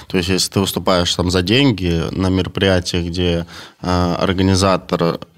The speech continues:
э, потратил силы, чтобы привести этих людей, там, и всякое такое, то есть, э, надо постараться максимально, э, бесконфликтно выйти из ситуации, стараться, типа,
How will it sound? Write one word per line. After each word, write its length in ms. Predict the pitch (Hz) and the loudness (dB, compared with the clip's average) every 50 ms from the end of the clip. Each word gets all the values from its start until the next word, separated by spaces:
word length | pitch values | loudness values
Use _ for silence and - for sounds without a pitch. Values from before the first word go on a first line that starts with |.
| _ _ - | _ _ -4
э, 180 | 87 85 80 82 | -2 -2 -2 0
потратил 460 | - 87 87 - 98 95 90 - 98 | -2 -2 -2 0 0 -2 0 0 -2
силы, 320 | - - - 101 95 92 87 | -2 -2 0 0 0 0 0
чтобы 240 | - - - 85 - | -2 -4 -4 -6 -4
привести 400 | - - 92 90 87 - - 101 | -4 -4 -2 -2 -2 -2 0 0
этих 300 | 90 85 - - - - | 0 0 -2 -8 -8 -6
людей, 440 | 87 87 85 92 101 113 120 113 - - - - - - - - _ | -4 -2 0 2 2 0 0 -2 -6 -12 -20 -20 -18 -20 -20 -20 _
там, 280 | - - 82 80 80 82 | -6 -4 -4 -2 -2 -4
и 20 | |
всякое 280 | 82 - 87 85 - 80 | -4 -4 -6 -6 -6 -6
такое, 540 | - 82 80 - 104 107 110 104 92 87 85 - - _ | -8 -8 -6 0 0 2 2 2 0 -2 -4 -8 -12 _
то 100 | - 90 | -4 -4
есть, 340 | 82 82 - - - - - - | -4 -2 -4 -6 -6 -4 -4 -2
э, 320 | 87 85 82 82 82 78 80 - - - - - - - _ | 0 0 0 0 -2 -4 -6 -12 -20 -20 -20 -20 -20 -8 _
надо 180 | 95 90 87 87 | -2 0 0 -2
постараться 540 | - - - - - 104 98 92 90 - - | -4 -4 -8 -6 -2 -2 0 0 0 0 0
максимально, 1080 | 92 90 87 - - 95 95 95 92 90 90 90 87 85 85 85 85 82 80 - - - _ _ - - _ _ _ _ _ | -2 0 0 0 0 2 4 4 4 4 2 2 2 2 2 2 0 0 -2 -2 -6 -10 _ _ -20 -20 _ _ _ _ _
э, 360 | - 87 90 90 90 90 90 90 | -6 -6 -4 -4 -4 -4 -4 -4
бесконфликтно 840 | 90 87 98 95 - - 95 90 85 - 101 95 - - - 95 92 | -4 -4 -4 -4 -2 -2 -2 -2 0 0 -2 -2 -2 0 0 2 2
выйти 520 | 92 92 87 - - - 78 82 82 85 - - - - _ _ _ _ _ _ _ _ _ _ _ | 2 0 -2 -4 -8 -4 -4 -4 -4 -4 -8 -14 -20 -20 _ _ _ _ _ _ _ _ _ _ _
из 80 | - - | -14 -12
ситуации, 720 | - - - 92 87 82 76 - - - - - 80 87 - _ _ _ _ _ _ | -12 -6 -2 0 0 0 0 -2 -8 -8 -8 -10 -10 -12 -14 _ _ _ _ _ _
стараться, 560 | - - - 80 - 76 78 - - - - - - - - _ _ | -20 -8 -6 -6 -4 -4 -8 -8 -12 -14 -14 -16 -18 -20 -20 _ _
типа, 480 | 78 80 - - 73 76 76 73 71 | -14 -14 -10 -8 -6 -6 -6 -6 -8